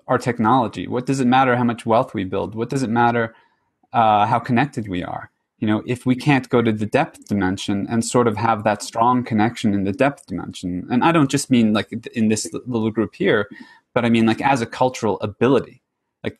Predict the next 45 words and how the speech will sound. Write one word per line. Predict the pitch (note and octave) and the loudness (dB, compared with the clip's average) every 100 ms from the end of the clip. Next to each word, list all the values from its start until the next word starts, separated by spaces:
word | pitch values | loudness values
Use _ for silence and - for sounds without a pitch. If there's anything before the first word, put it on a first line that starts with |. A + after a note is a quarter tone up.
| - | -2
that | C3 C3+ C#3+ | 0 0 -2
is | A#2+ | 0
an | A2 | 0
ability | G#2 C#3+ D3+ A2+ | 2 2 4 2
that | A2 G#2 G2+ _ | 0 0 -2 _
I | B2+ | -8
think | - B2 - - _ - | -2 -2 -4 -16 _ -2
as | B2+ A#2 | 0 0
a | A2 _ _ _ - | -2 _ _ _ -8
meta-, | A#2 B2 C#3 A#2+ - | 0 0 0 -2 -2
at | C#3 | 0
a, | C3 - | 0 0
as | C3+ A#2+ | 0 4
a | |
metaphysician, | B2 D#3 D#3 B2 - - C3+ A2+ C3 - G2 G2+ - _ _ _ - | 4 4 2 0 -8 0 0 4 2 0 -6 -10 -16 _ _ _ -8
as | A2 | -4
a, | G#2+ - - | -4 -8 -8
as | B2 | -2
somebody | D#3+ C#3+ | 0 2
making | A#2+ C3 C#3 A2+ | 0 -2 -2 -2
a | |
diagnosis | G#2+ A2 A2 G#2+ A#2+ A#2+ - | 2 2 2 0 -2 -4 -4
about | G2+ G2 | -4 -4
the | - | -8
present, | - A#2 D#3 G3+ - - _ _ _ _ _ | -4 -2 -2 -4 -10 -20 _ _ _ _ _
I | B2 | -2
think | B2+ B2 | 0 0
he's | A#2+ G#2+ | 0 -2
pointing | - B2+ A#2+ G#2 | 0 2 2 2
to | - G#2+ | 0 0
this | G2+ - _ _ _ - | 0 -4 _ _ _ -2
deficiency | A#2+ A#2 B2 B2+ A2 - G2+ | -2 0 -2 0 0 0 0
in | A#2 A2 | 0 2
our | G2 F#2 - - - - - | 2 2 -2 -14 -16 -16 -8
just | A2+ G#2+ | -6 0
way | A#2+ A2+ | 2 2
of | F2+ | 0
being, | A#2+ D3+ G#2+ - - - | 2 2 0 -6 -20 -8
you | G#2 | -2
know, | G#2 | 0
that | G#2+ A2+ | 2 0
doesn't | - C3 A#2+ | 2 2 2
even | A#2+ A2 G#2 | 0 0 2
let | A#2+ | 2
us | G#2 - | 0 -4